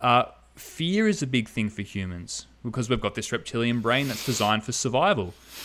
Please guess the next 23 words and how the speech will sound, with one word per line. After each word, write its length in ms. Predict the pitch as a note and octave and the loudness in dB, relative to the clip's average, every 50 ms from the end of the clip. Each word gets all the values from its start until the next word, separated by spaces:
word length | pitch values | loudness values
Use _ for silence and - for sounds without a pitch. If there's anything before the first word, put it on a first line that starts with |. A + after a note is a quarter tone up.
| - - | -12 -8
So 220 | - - C3 B2 B2 | 0 4 6 6 6
if 160 | B2 - - | 4 2 -2
you 160 | D3+ F3 F#3 | -2 -2 -2
can 280 | - - E3+ D3 B2 A#2 | -2 -2 -2 0 0 2
make 320 | A#2+ B2 C#3 C#3+ C3+ - | 4 4 2 2 0 -4
the 60 | - A2 | -6 -6
human 380 | - - - C3 C3 C3 A#2+ A2+ | -4 -2 -2 0 2 2 0 -2
feel 380 | - - - B2+ A#2+ A#2 A2+ - | -4 -8 -6 -2 -2 0 0 -2
unsafe, 920 | B2 A2 G#2 G2+ G2 - - - - D#3 D#3+ C#3 G#2+ G#2 A#2+ C3 - - - - - - | -2 -2 -2 -2 -2 -2 -2 0 2 4 4 4 4 2 0 -4 -8 -14 -20 -12 -6 -4
it 100 | C3 C3+ | -2 -2
will 140 | B2+ A#2+ | -2 -4
keep 320 | A2+ - - E3+ E3+ - - | -6 -4 -4 -4 -4 -4 -4
searching 600 | - - - C#3+ D3+ D#3 D3+ - - D#3+ D3 C#3 | -6 -4 0 2 2 2 2 0 -2 -2 -2 -4
for 160 | C3+ - B2+ | -4 -4 -6
something, 760 | A#2+ - - - D3 E3+ F3+ - - - G#2 G2+ G#2 C3+ F3 F3 - - - - - - - | -4 -2 0 0 2 0 0 -2 -2 -2 -2 0 0 -2 -2 -4 -8 -14 -20 -20 -20 -20 -10
watching 380 | - C3 C#3+ C#3 - - E3+ D#3+ | -2 0 0 2 2 0 0 2
the 100 | C#3+ C#3 | 2 2
news, 460 | C3+ C#3 D3 D3 D3+ D#3 D#3 C#3+ - | 2 2 2 2 2 2 0 0 0
"Am 100 | D3 C#3+ | 0 0
I 80 | C#3 C#3 | 0 0
safe 420 | - - D#3 D3+ D#3+ D3+ - - | 2 2 4 4 4 2 0 0
yet?" 220 | D#3 D3+ D3+ C#3+ C#3+ | 2 4 4 4 4
Or, 220 | C#3 B2+ A#2+ B2 | 4 2 2 2